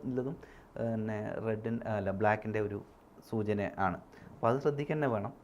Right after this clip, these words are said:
ബ്ലാക്കും എല്ലാവർക്കും പറ്റുന്ന ഒരു കളറല്ല. പക്ഷേ ഇത് പലപ്പോഴും യൂണിഫോമിലൊക്കെ ബ്ലാക്ക് ഒക്കെ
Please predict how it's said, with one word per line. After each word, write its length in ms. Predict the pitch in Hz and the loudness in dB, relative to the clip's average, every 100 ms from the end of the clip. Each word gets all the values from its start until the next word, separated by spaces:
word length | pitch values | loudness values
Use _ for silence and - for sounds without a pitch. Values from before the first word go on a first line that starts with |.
| - - - - 107 - 95 80 98 | -20 -20 -18 -10 -8 -4 -4 -2 6
ബ്ലാക്കും 300 | 110 117 135 | 6 6 4
എല്ലാവർക്കും 360 | 123 123 120 123 | 4 2 2 -2
പറ്റുന്ന 300 | 117 117 120 | 0 0 0
ഒരു 160 | 117 120 - - - | 0 -4 -10 -20 0
കളറല്ല. 400 | 113 110 101 98 - - - - - - - - - - | 4 6 6 2 -4 -6 -20 -20 -20 -20 -20 -18 -16 -14
പക്ഷേ 160 | 110 - | -12 -8
ഇത് 80 | 104 - | -4 0
പലപ്പോഴും 340 | 156 - 131 139 | 0 2 0 2
യൂണിഫോമിലൊക്കെ 680 | 120 127 131 139 135 131 135 131 120 | 0 -2 2 2 2 2 2 0 4
ബ്ലാക്ക് 260 | 110 113 120 | 6 6 4
ഒക്കെ 140 | 117 | 2